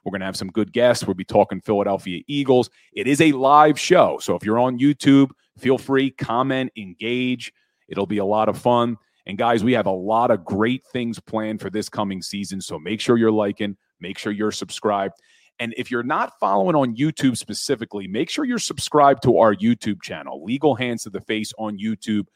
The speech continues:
because our shows on Monday nights are gonna be live streamed on both Jacob Sports and the Legal Hands to the Face YouTube channel.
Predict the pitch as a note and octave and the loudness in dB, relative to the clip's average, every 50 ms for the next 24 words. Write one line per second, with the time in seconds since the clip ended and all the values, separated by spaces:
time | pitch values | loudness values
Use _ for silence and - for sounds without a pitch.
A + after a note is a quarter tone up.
0 | _ _ _ - G2+ - G#2+ F#2+ - - B2+ C3+ C#3+ C3+ - - C3 A#2+ A#2+ A#2 | _ _ _ -8 -4 -2 -2 0 6 8 8 8 8 6 4 4 4 6 4 4
1 | A#2 G#2+ G2+ G2+ A2+ A2+ A2 G#2+ G#2 G2+ G#2+ G#2+ G#2+ G#2 - F#2+ E2 F#2+ F#2+ E2+ | 2 0 0 0 0 0 0 -2 -2 -2 -4 -4 -6 -6 -8 -10 -8 -8 -8 -8
2 | F#2 F#2 F2+ F#2+ G2 G#2 A2 G#2+ - - - A2 G#2+ G2+ G2 F#2+ - - F#2 F2+ | -8 -10 -6 -4 -2 -2 -2 -2 -4 -8 -8 -8 -6 -6 -6 -8 -8 -10 -10 -8
3 | F2 - G2+ G2 F#2 - _ - - F#2 G#2 A2+ - A2+ G2 - - - A2 G#2 | -4 0 0 0 0 -2 _ -12 -8 -6 -6 -6 -6 -8 -10 -10 -6 -2 0 2
4 | G2+ F#2 - - _ _ _ - A#2 B2+ C3 C3 B2+ A2+ G#2 G#2 G#2 A2 G#2+ G#2+ | 2 0 -2 -6 _ _ _ -8 -6 -4 -2 -2 0 0 0 -2 -2 -2 -2 -2
5 | G2+ F#2+ G2+ G2+ G#2 G2 F#2 - G2+ F#2+ - F2 - - G2+ G2 F#2 - - - | -4 -4 -4 -6 -6 -6 -6 -8 -8 -8 -8 -8 -4 -4 -4 -4 -4 -6 -10 -12
6 | _ _ _ _ _ _ _ _ - D3+ F3+ F#3 - C3+ A2+ F#2+ F2 - A2 G#2 | _ _ _ _ _ _ _ _ 2 4 4 4 4 2 0 0 0 -4 -4 -4
7 | G2+ F#2+ G2 F#2+ F#2 | -2 -2 -4 -6 -6